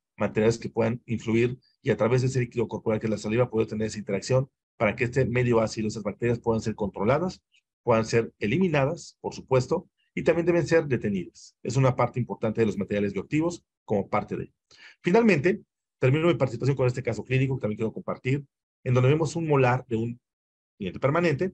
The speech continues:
en donde vemos, por ejemplo, también un, un, un riesgo de, de, de, de enfermedad, de daño, obviamente porque el paciente puede ser muy joven, puede ser muy adulto,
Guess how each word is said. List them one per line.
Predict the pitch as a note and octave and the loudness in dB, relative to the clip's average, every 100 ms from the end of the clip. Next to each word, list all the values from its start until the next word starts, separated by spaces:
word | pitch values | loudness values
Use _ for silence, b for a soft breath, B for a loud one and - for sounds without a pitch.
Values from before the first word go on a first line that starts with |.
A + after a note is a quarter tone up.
| _ _ _ _ | _ _ _ _
en | C3 | -2
donde | C#3 C#3 | 2 4
vemos, | E3 E3 | 2 0
por | C#3+ | 0
ejemplo, | B2+ C#3+ | 2 0
también | C3 C3 C3+ | -2 -2 -4
un, | D3 C#3 C#3+ | -4 -6 -4
un, | D3 D3+ D#3 | -6 -6 -6
un | D3 | -2
riesgo | D3+ D#3 B2+ G#2+ | 0 2 0 -2
de, | G2 G2 | -4 -8
de, | G2 G2 F#2+ F#2+ _ | -6 -6 -6 -10 _
de, | G2 G2 | -6 -4
de | F#2+ | -6
enfermedad, | F#2+ G#2 G2 G2 G#2+ | -10 -12 -6 -2 -2
de | G#2 | -2
daño, | G2 G2+ A#2+ _ _ - | -4 -6 -12 _ _ -6
obviamente | A2+ A2 G#2+ | -2 0 -2
porque | G#2+ G2 F#2+ | -6 -10 -10
el | |
paciente | - G2 G#2+ G2 | -10 -8 -8 -6
puede | G#2+ G2 | -6 -6
ser | F#2+ | -8
muy | F#2 | -8
joven, | - A#2 A2+ | 0 2 2
puede | G#2+ F#2 | -2 -6
ser | F#2+ | -8
muy | F#2 | -8
adulto, | F2+ A#2+ B2 A#2+ B2 | -4 -2 -2 -2 -6